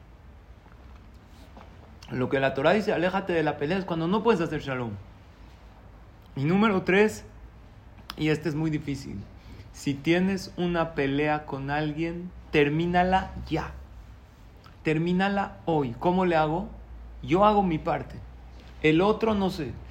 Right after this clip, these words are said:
Yo hago mi parte y extiendo la mano para hacer shalom. Extender la mano puede ser literalmente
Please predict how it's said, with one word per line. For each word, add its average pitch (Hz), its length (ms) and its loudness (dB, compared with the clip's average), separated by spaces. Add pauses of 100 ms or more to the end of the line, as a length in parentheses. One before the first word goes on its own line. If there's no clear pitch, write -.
(260)
Yo 165 140 6
hago 214 180 6
mi 196 140 2
parte 175 420 0
y 180 80 0
extiendo 175 540 -2
la 156 120 0
mano 160 440 -2
para 135 160 0
hacer 143 240 -2
shalom. 135 400 -4
Extender 147 440 -2
la 175 120 2
mano 165 320 0
puede 156 200 0
ser 147 300 0 (500)
literalmente 160 1000 2